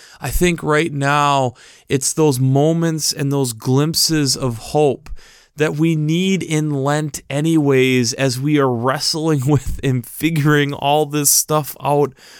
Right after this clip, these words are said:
about our own faith. But right now, as we're going through the middle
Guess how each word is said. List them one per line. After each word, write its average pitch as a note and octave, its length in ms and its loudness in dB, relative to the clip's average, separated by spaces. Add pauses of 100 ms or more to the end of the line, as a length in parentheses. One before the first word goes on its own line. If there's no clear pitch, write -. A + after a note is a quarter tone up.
(300)
about C#3 260 0
our C#3 160 2
own C#3+ 200 2
faith. - 640 -2 (200)
But B2 140 -2
right D#3+ 320 0
now, D#3 460 2
as C3+ 160 0
we're D3 100 2
going C#3+ 440 2
through D3+ 480 -4
the C#3 120 -2
middle C#3+ 640 0